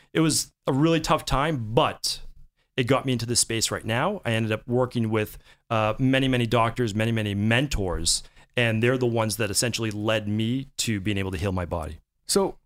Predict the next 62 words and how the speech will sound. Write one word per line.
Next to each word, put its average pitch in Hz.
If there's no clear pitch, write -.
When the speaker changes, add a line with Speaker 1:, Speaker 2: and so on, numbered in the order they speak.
Speaker 2:
let 220
me 247
ask 196
you 156
this, -
you're 143
diagnosed 139
with 131
all 135
of 131
these 120
things. 110
I 120
have, 117
I 120
can't 131
imagine 120
how 113
traumatic 113
that 107
is. 101
What 135
did 135
the, 117
I 113
don't 117
wanna 117
say 104
regular 101
doctors, 104
but 123
what 135
did 127
the 117
typical 131
doctors 113
want 107
to 120
do 113
to, 107
to -
fix -
these 110
issues? -
Like, -
did 123
they 113
start -
prescribing 110
you 110
a 104
bunch 104
of -
steroids, 156
a -
bunch 104
of -
medicine, 139
a -
bunch 107
of 110
ma-, 110